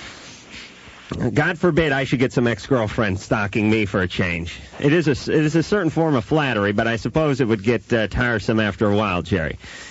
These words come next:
Here's the deal. You have to treat them like a little potted plant. You must give them no water, no sunshine, and eventually th-, their leaves are gonna fall off and they're gonna die. But you cannot give them anything. You can't grab the phone and start yelling at her because that's something.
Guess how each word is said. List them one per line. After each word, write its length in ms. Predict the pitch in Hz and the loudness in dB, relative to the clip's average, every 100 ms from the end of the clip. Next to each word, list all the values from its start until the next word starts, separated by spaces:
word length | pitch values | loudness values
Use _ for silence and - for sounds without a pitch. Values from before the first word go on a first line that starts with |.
| - - | -6 0
Here's 260 | 214 220 | 2 2
the 80 | 185 | 2
deal. 420 | 143 147 95 90 | 2 2 2 2
You 140 | 175 202 | 2 2
have 120 | 226 | 0
to 100 | 190 | -2
treat 260 | 220 220 - | 0 0 0
them 160 | 190 | 2
like 160 | 185 175 | 2 2
a 40 | |
little 340 | 160 196 190 170 | 2 2 2 0
potted 460 | - 180 185 180 | -2 0 0 0
plant. 400 | - 160 147 117 | 0 0 0 0
You 80 | 131 | 2
must 200 | 170 151 | 2 2
give 140 | 175 151 | 0 2
them 160 | 147 | 4
no 140 | 147 156 | 4 4
water, 460 | 165 208 240 240 | 2 2 0 2
no 160 | 196 165 | 2 0
sunshine, 640 | - 208 220 - 196 196 | 0 0 0 0 0 2
and 120 | 185 | 2
eventually 760 | 151 131 180 262 - 202 202 190 | 2 2 0 0 0 2 2 2
th-, 320 | 151 82 139 - | -2 -2 -4 0
their 120 | 131 135 | 2 4
leaves 320 | 156 247 202 | 4 4 2
are 80 | 202 | 2
gonna 140 | 190 | 0
fall 280 | - 170 165 | 0 0 0
off 220 | 151 139 | 0 0
and 80 | 139 | 0
they're 80 | 135 | 2
gonna 220 | 127 123 | 2 2
die. 280 | 110 101 87 | 0 0 0
But 160 | 104 151 | -2 0
you 60 | |
cannot 320 | 147 190 202 | 0 0 0
give 200 | 135 180 151 | 0 2 2
them 160 | 160 | 0
anything. 440 | 143 113 95 92 90 | 2 0 -2 -2 -2
You 120 | 104 | 0
can't 260 | 180 190 | 0 0
grab 300 | - 165 180 | 0 0 0
the 80 | 156 | -2
phone 320 | - 160 165 | 0 0 0
and 100 | 156 | 0
start 260 | - 143 127 | 0 -2 0
yelling 420 | 110 135 165 165 | 0 0 2 2
at 160 | 156 160 | 2 0
her 80 | 160 | 0
because 280 | 160 185 139 | 0 0 2
that's 220 | 160 - | -2 -4
something. 600 | - 185 160 143 95 - | -2 -2 0 -2 -4 -6